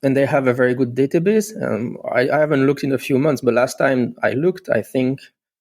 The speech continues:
the truly unexplained case, so that means case that we really don't know how to explain so far,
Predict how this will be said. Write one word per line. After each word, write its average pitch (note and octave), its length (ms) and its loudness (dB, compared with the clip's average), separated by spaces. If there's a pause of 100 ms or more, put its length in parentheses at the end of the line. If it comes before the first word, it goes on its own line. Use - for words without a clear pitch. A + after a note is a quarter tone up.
(320)
the B2 540 2
truly E3+ 480 0
unexplained B2+ 680 -2
case, C3 540 0 (160)
so C3+ 160 -2
that A#2 180 0
means A#2+ 300 -2
case B2 260 -2
that A2 260 0
we A#2 240 -2 (220)
really C3+ 380 0 (180)
don't C#3 200 0
know C3+ 120 0
how A#2+ 140 0
to A#2+ 160 -8
explain A2 380 -4
so D#2+ 260 -4
far, B2+ 560 0